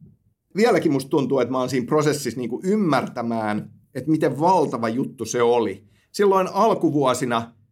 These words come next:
sen tulon jälkeen, niin en, en mä, niinku, sitä oli tosi vaikea hy-, hahmottaa. Ehkä se on osa semmoista, niinku, jonkin, jonkinnäköistä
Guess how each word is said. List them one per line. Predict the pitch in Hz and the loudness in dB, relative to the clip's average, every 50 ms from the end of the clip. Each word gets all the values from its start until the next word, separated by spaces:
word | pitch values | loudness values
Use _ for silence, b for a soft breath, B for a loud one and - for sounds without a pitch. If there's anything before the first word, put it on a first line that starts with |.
| _ _ | _ _
sen | - - 151 139 139 143 | -8 -4 -2 -2 0 2
tulon | 147 190 175 165 147 131 127 | 2 4 4 4 4 2 2
jälkeen, | 123 120 113 117 117 - 131 123 123 127 | 2 0 0 0 -2 -4 -6 -4 -4 -4
niin | 131 131 160 | -4 -2 -2
en, | 170 165 156 151 156 160 - 170 | 0 0 0 -2 -4 -6 -8 -6
en | 175 165 | -4 -2
mä, | 160 165 180 180 165 160 147 | 0 2 2 2 2 2 2
niinku, | 143 143 139 139 143 139 127 95 95 - - | 0 -2 -2 -2 0 0 0 -2 -4 -10 -12
sitä | 156 - 175 180 175 | -10 -6 -2 0 2
oli | 170 175 165 | 2 0 0
tosi | 170 - 220 208 202 - - 160 131 120 | -2 0 0 2 2 2 2 0 0 2
vaikea | 131 131 123 117 113 - 123 117 113 110 | 2 2 2 0 0 -2 -4 -4 -2 -2
hy-, | 113 135 151 - - | -2 -4 -6 -6 -10
hahmottaa. | 120 107 131 135 131 127 120 107 104 101 - - 131 151 | -6 -2 0 0 0 0 -2 -4 -4 -6 -4 -2 0 0
Ehkä | 220 226 262 220 | 0 0 0 0
se | 220 | 2
on | 208 180 175 | 2 4 4
osa | 185 190 185 - 196 | 2 2 2 0 0
semmoista, | 175 151 131 135 135 135 - 151 | 0 0 0 -2 -2 -4 -4 -4
niinku, | 135 135 131 123 107 139 127 120 120 - _ _ _ 71 | -4 -4 -4 -4 -2 0 0 0 -2 -6 _ _ _ -16
jonkin, | 82 120 156 151 160 170 151 147 - - 123 | -8 -2 0 2 2 2 2 0 -2 0 0
jonkinnäköistä | 151 160 185 170 175 151 147 139 - 151 139 - - _ | 0 0 0 2 0 0 0 0 -2 -2 -4 -4 -8 _